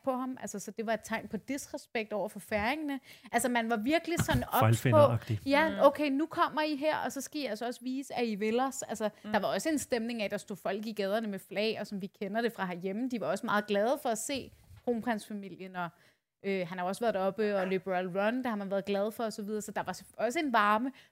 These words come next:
Speaker 1: men der var også den her sådan, øh, okay, du skal også, I skal også lige vise, at I rent faktisk vil os. Altså,
Speaker 3: Ja.
Speaker 1: vi, vi giver ikke bare, øh, vi, altså, vi giver ikke bare ved dørene, bare fordi, at I nu kommer på besøg en gang
Speaker 2: Det er der
Speaker 1: imellem.
Speaker 2: heller ingen grund til.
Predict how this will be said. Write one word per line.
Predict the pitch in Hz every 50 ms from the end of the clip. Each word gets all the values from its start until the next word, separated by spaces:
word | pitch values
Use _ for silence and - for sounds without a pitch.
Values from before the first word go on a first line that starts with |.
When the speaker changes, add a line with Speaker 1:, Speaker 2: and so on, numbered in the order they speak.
| _
Speaker 1:
men | - 240 226
der | 233 202
var | 151 156
også | 240 277 - -
den | 320 302 294
her | 277 285 294 262 240
sådan, | 247 - - 254 240 233 214 208 196 -
øh, | - 214 208 208 202 190 -
okay, | 202 208 - - 247 233 247 220
du | 233
skal | 202 - -
også, | - 214 220 - - - -
I | 254
skal | 202 - -
også | - 220 214 -
lige | 247 269 226
vise, | 220 233 233 247 247 - 254
at | 220 190
I | 202 196
rent | - 202 185 202 -
faktisk | 202 185 175 - 175 160 -
vil | - 196 190 180 180
os. | 175 170 - - - - - -
Altså, | 208 202 180 -
Speaker 3:
Ja. | 190 175 - - - - _
Speaker 1:
vi, | - 208 214 208
vi | 185 160 185 208 180 -
giver | 208 170
ikke | 170 190 -
bare, | - - 190 214 214 214 208 202 190
øh, | 185 185 175 147
vi, | 190 196 -
altså, | - 175 -
vi | 170 165
giver | 185 - 214 190
ikke | 151 - -
bare | - 220 185 185
ved | 185 196
dørene, | - 202 202 190 180 180 185 214
bare | 208 - - 185
fordi, | 180 - 175 - 202 190 -
at | 175 180 -
I | 214
nu | 196 196 202
kommer | 190 - 208 196 185 185
på | 170 - 202
besøg | 180 180 160 - 190 -
en | -
gang | - 165 -
Speaker 2:
Det | - 135
er |
der | 147 147
Speaker 1:
imellem. |
Speaker 2:
heller | 127 127 117
ingen | 107 113
grund | - 110 107
til. | - - 135